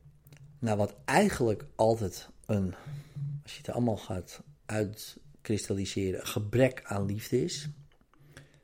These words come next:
En je geeft liefde aan jezelf.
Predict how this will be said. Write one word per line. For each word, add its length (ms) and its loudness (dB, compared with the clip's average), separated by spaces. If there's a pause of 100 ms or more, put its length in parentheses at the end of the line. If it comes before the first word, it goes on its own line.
En 140 -4
je 120 2
geeft 720 2
liefde 600 0 (360)
aan 120 -10
jezelf. 600 -6